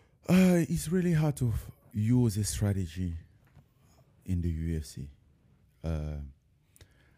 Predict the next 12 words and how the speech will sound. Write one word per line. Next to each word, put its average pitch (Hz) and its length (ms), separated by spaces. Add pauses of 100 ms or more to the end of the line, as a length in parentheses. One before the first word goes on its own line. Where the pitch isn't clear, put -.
(440)
I 92 80
think 117 300
the 104 80
way 98 240
that 90 220
the 90 80
business 90 480
is 82 140
set, 101 420 (960)
is 95 120
set 104 260
up, 113 180